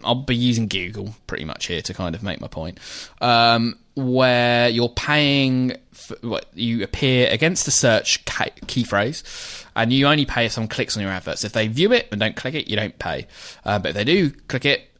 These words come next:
it, um, costs you money, and you choose how much that is, and that's kind of referred to as the C P C or cost per click.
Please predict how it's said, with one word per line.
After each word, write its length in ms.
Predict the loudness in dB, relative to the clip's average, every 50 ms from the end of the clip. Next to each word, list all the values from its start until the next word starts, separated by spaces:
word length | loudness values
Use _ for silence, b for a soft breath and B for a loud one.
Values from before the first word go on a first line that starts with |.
| _ _ -2
it, 360 | 0 0 0 -2 -6 _ -8 -4
um, 460 | -2 0 2 2 2 0 0 -2 -4
costs 240 | -4 -4 -2 0 0
you 60 | 2
money, 300 | 2 2 2 0 -2 -4 -4
and 140 | -4 0 0
you 80 | 0 0
choose 300 | 2 2 2 2 0 0
how 160 | 0 0 2
much 160 | 0 0 -2
that 140 | -2 0 0
is, 180 | 0 0 0 0
and 260 | 0 0 0 0 -2
that's 140 | -2 -4 -2
kind 160 | 0 0 0
of 20 |
referred 300 | 0 0 0 0 0 0 0
to 120 | -2 -4
as 120 | -2 -2
the 60 | -2 -2
C 240 | -2 0 0 -2
P 140 | -2 -4 -4
C 260 | -4 -2 -2 -2 -2
or 80 | -4 -6
cost 320 | -6 -6 -6 -6 -6 -6
per 80 | -8 -10
click. 340 | -12 -10 -12 -12 -12 _